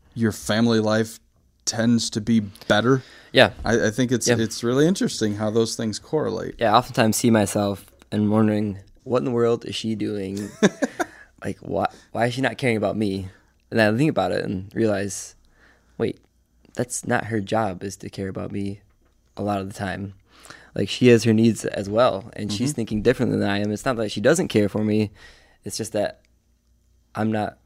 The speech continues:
Speaker 2: responding well to her. I'm not putting myself behind her and supporting her. So yeah, I see that a lot when I'm, when I'm putting myself first and not putting her first and not putting Christ first, that, uh,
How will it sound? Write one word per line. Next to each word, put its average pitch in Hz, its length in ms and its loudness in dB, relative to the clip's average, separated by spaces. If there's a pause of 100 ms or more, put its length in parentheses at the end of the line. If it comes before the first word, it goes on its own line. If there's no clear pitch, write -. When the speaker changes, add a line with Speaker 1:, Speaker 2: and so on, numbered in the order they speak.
(160)
Speaker 2:
responding 101 480 -4
well 107 180 4
to 117 140 -6
her. - 400 -12
I'm 104 180 -2
not 101 240 0 (300)
putting 117 160 6
myself 104 400 -2
behind 107 380 -4
her 113 100 -10
and 110 200 -10
supporting 104 420 2
her. 107 340 0 (1160)
So 123 120 2
yeah, 110 100 10
I - 40 8
see 139 120 0
that 120 240 8
a - 40 2
lot 98 300 4
when 98 180 0
I'm, 98 200 -2 (120)
when 104 120 -4
I'm 113 140 2
putting 123 200 2
myself 110 380 2
first - 600 0 (160)
and 110 60 -4
not 101 140 0
putting 107 180 2
her 110 140 0
first 107 260 0
and 98 80 -4
not 95 140 -4
putting 104 180 -4
Christ 113 360 -4
first, - 420 -8 (760)
that, 98 160 -4
uh, 95 400 -4